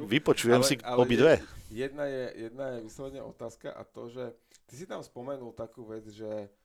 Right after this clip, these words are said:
Speaker 2: že ísť do toho druhého klubu by bola akože potupa, alebo akože nie je úplne správny krok. To si to tak vnímal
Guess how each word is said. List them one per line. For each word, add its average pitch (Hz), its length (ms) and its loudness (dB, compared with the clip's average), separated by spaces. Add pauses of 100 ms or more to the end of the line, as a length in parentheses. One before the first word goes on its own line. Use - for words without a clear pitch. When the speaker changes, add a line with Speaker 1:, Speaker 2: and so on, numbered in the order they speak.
(220)
Speaker 2:
že 104 160 -16
ísť 139 320 -14
do 117 160 -12
toho 123 240 -12
druhého 120 300 -10
klubu 110 340 -16
by 101 60 -20
bola 104 240 -10 (100)
akože - 320 -20
potupa, 104 720 -10
alebo 104 400 -18 (160)
akože 101 400 -16 (480)
nie 113 160 -16
je 110 80 -12
úplne 104 320 -18
správny 101 560 -14
krok. 98 320 -18 (640)
To 117 80 -10
si 143 160 -14
to 127 160 -16
tak 117 160 -20
vnímal 120 400 -12